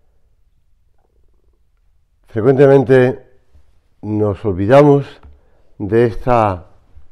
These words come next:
atención, de esta preocupación, de esta mirada cariñosa de Dios,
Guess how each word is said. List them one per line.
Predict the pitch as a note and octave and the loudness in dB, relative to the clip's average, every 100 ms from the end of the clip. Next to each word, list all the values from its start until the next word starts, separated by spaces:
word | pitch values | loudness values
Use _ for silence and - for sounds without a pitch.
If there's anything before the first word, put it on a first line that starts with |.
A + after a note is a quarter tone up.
| - _ _ _ | -20 _ _ _
atención, | A#2 A2+ A2 G2 C#3 D3 C#3+ C3 | -8 -4 -4 -4 2 4 4 2
de | A2 | -2
esta | G2+ B2+ A#2 | -2 -4 -4
preocupación, | A#2+ G#2+ G2 - G2 A#2+ B2+ B2+ A#2 _ _ _ _ _ | -2 -2 -2 -6 -6 0 2 2 -2 _ _ _ _ _
de | G#2+ G2 A#2 | -8 -2 0
esta | A#2 - B2+ B2 A#2+ - _ _ _ - _ _ _ | 0 -2 -4 -2 -4 -14 _ _ _ -20 _ _ _
mirada | G2+ G2+ C3 C3+ C3 | -4 0 2 2 0
cariñosa | - A#2 G#2+ A#2 D3 - C3+ B2+ | -2 -4 0 2 2 2 -2 -2
de | - G2+ | -4 0
Dios, | B2+ D#3 B2+ - | 4 4 2 -8